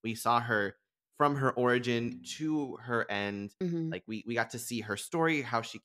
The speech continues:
Speaker 1: came about, where her powers come from. Like, we got so much from her. And I feel like we didn't get as much from Carol and Monica because they're gonna be bringing a lot of that stuff back into this film. So they wanted to keep it balanced.
Speaker 2: Well
Speaker 1: That's why it's so important for Miss Marvel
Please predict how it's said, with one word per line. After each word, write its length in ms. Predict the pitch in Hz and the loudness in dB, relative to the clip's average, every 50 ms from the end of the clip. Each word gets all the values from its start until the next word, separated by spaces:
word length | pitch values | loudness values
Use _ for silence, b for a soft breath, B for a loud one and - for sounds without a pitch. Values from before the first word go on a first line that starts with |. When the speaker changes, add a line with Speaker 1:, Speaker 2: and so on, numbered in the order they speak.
| _ | _
Speaker 1:
came 160 | 123 113 110 | -8 -6 -6
about, 320 | 101 - 139 143 151 143 120 | -2 2 4 4 4 4 2
where 140 | 117 107 101 | 0 0 -2
her 140 | 107 - - - | -4 -8 -10 -6
powers 400 | - 147 151 151 147 147 143 - - | -2 0 0 2 0 0 -2 -4 -8
come 140 | - 143 135 | -10 -10 -6
from. 200 | - 143 135 135 | -2 -2 -2 0
Like, 160 | 123 117 113 127 | -2 -4 -4 -6
we 80 | 135 | -4
got 180 | 139 147 135 - - | -4 -4 -4 -4 -8
so 280 | - - - 131 135 135 | -12 -6 -4 -2 -2 0
much 220 | 127 123 123 - - _ _ | 0 -2 -2 -4 -6 _ _
from 200 | 117 120 123 120 | -6 -6 -4 -4
her. 280 | 110 104 98 95 92 - _ _ _ _ _ _ _ _ _ _ _ _ _ _ _ _ _ _ _ | -4 -2 -2 -2 -4 -6 _ _ _ _ _ _ _ _ _ _ _ _ _ _ _ _ _ _ _
And 80 | - 123 | -4 -2
I 40 | 117 | -2
feel 160 | 117 - 131 | -2 0 -2
like 100 | 131 - | -2 -2
we 80 | 123 127 | -2 -4
didn't 260 | 110 127 123 135 127 | -4 -4 -4 -2 -2
get 140 | 127 120 117 | -2 -2 -2
as 140 | 117 117 | -2 -2
much 200 | 120 117 113 - - _ | -2 -4 -4 -4 -10 _
from 360 | - 110 110 110 107 107 101 - _ _ | -2 -2 0 0 -2 -4 -8 -12 _ _
Carol 260 | 110 107 107 104 92 | -2 -2 0 0 -2
and 120 | 98 95 | -4 -4
Monica 380 | 98 104 120 123 123 - 104 95 | -4 -4 -4 -4 -4 -6 -6 -6
because 340 | 98 - - - 107 98 104 - _ _ _ _ _ | -6 -10 -10 -8 -8 -8 -10 -16 _ _ _ _ _
they're 100 | 107 104 95 | -8 -8 -6
gonna 220 | 107 104 104 95 | -4 -4 -6 -6
be 180 | 92 98 95 87 - _ _ _ 101 - | -6 -10 -12 -14 -16 _ _ _ -16 -6
bringing 240 | - 110 107 110 104 | -4 -2 -2 -2 -2
a 60 | 98 | 0
lot 140 | 95 92 92 | 2 2 2
of 60 | 92 | 2
that 140 | 92 - - | 0 -4 -4
stuff 180 | - 107 98 - _ - | -6 -6 -8 -6 _ -4
back 160 | 95 95 - _ | -4 -4 -4 _
into 220 | 104 98 - 82 | -12 -12 -12 -10
this 200 | 78 78 - - - | -10 -10 -12 -12 -10
film. 220 | 90 87 80 69 69 | -10 -10 -10 -10 -12
So 60 | - - | -12 -10
they 60 | 90 | -10
wanted 260 | 92 101 101 98 98 | -8 -6 -6 -4 -4
to 40 | 98 | -6
keep 200 | - - - - - | -8 -10 -12 -10 -10
it 120 | 78 - _ | -10 -8 _
balanced. 540 | 57 62 73 69 60 55 _ - - - _ _ _ _ _ | -6 -4 -4 -6 -10 -12 _ -18 -18 -18 _ _ _ _ _
Speaker 2:
Well 80 | 233 247 | 2 2
Speaker 1:
That's 160 | 220 - - | 2 2 2
why 100 | 117 107 | 0 0
it's 140 | 101 - - | 0 -2 -4
so 180 | - 117 117 | -2 -2 -2
important 380 | 117 110 - 107 90 92 92 - | -2 -2 -4 -6 -8 -8 -8 -8
for 100 | 95 95 | -8 -8
Miss 200 | 95 90 - - | -6 -8 -8 -6
Marvel 420 | 95 92 92 90 92 92 87 - | -4 -4 -4 -4 -4 -6 -6 -8